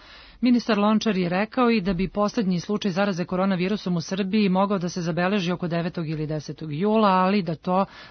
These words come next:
zavisi od ponašanja građana i pridržavanja preporučenih mera. Pored rasta broja zaraženih, epidemiološka situacija u našoj zemlji je dobra, ocenio je za naš program epidemiolog Branislav Tiodorović.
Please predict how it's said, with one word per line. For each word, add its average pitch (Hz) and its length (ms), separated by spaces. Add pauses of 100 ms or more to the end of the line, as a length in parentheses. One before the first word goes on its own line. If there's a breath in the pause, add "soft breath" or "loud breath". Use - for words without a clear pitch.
zavisi 180 360
od 170 100
ponašanja 170 560
građana 175 680
i 208 140
pridržavanja 170 680
preporučenih 170 720
mera. 160 320 (400 loud breath)
Pored 233 220
rasta 220 560
broja 196 340
zaraženih, 180 580
epidemiološka 180 680
situacija 196 480
u - 20
našoj 214 280
zemlji 196 340
je 175 80
dobra, 180 360
ocenio 175 480
je 165 80
za 160 240
naš 185 240
program 170 440
epidemiolog 165 640
Branislav 156 460
Tiodorović. 147 640